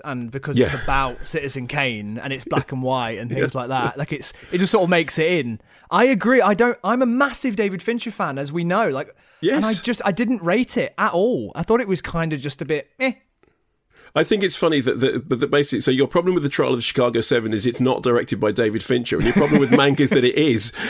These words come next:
Speaker 2: But, I mean, it's like, the thing is with both of those films, they're fine. They're
Speaker 1: Yeah.
Speaker 2: fine, but they're not the best pictures of the year. They're not Relic. They're not Saint Maud. They're not films that make you go, "My word, cinema is exceptional."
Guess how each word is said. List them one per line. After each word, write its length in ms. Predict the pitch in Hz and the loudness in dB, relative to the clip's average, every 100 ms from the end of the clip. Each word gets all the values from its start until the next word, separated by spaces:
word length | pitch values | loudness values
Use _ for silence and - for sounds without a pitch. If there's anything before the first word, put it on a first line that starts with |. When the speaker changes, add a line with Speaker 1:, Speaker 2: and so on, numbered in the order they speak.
| 269 | -2
Speaker 2:
But, 140 | 139 160 | 4 4
I 120 | 156 | 6
mean, 140 | 240 - | 4 6
it's 360 | 202 208 - 240 | 4 4 2 2
like, 280 | 160 214 | 2 0
the 840 | - 233 - 226 240 262 220 180 208 | -2 -6 -4 -4 -2 -4 -4 -2 0
thing 300 | - 269 269 | 2 2 4
is 220 | 240 165 | 2 2
with 200 | 180 - | 0 2
both 280 | 170 208 208 | 2 2 2
of 100 | 160 | 2
those 240 | 113 110 | 2 0
films, 300 | - 107 135 | 0 0 0
they're 160 | - 294 | 0 -2
fine. 840 | - - 302 294 151 117 101 113 _ _ _ - | -2 -2 2 4 2 2 -2 -8 _ _ _ -2
They're 120 | 247 | 0
Speaker 1:
Yeah. 240 | 214 233 | 4 6
Speaker 2:
fine, 140 | 262 151 | 6 4
but 160 | 185 | 2
they're 160 | 196 220 | 4 4
not 440 | 220 233 247 - | 4 2 2 0
the 80 | 190 | -2
best 340 | 165 175 160 - | 0 0 0 -2
pictures 400 | - - 151 143 | -2 -2 -2 -2
of 80 | 160 | -2
the 100 | 170 | 0
year. 220 | 247 185 | 2 4
They're 160 | 208 | 4
not 340 | 214 233 240 - | 4 4 2 2
Relic. 360 | 160 127 107 131 | 2 2 0 0
They're 180 | 165 | 0
not 400 | 190 190 226 - | 2 4 4 2
Saint 320 | - 170 135 120 | 0 2 2 2
Maud. 440 | 117 92 - - - - - - | 2 0 -4 -8 -14 -20 -20 -4
They're 180 | 208 208 | 2 4
not 300 | 220 247 - | 6 4 2
films 340 | - 208 185 | 2 4 2
that 100 | 151 160 | 0 2
make 200 | 151 160 | 0 0
you 80 | |
go, 320 | 151 139 135 - | 2 2 2 0
"My 540 | 214 226 247 220 190 | 0 2 2 2 2
word, 580 | 156 156 170 202 180 117 | 2 0 2 4 2 2
cinema 500 | - 170 156 143 123 | 2 2 2 4 4
is 120 | 120 127 | 2 0
exceptional." 960 | - - - 170 - - 107 104 - | 0 0 2 0 0 0 0 -2 -8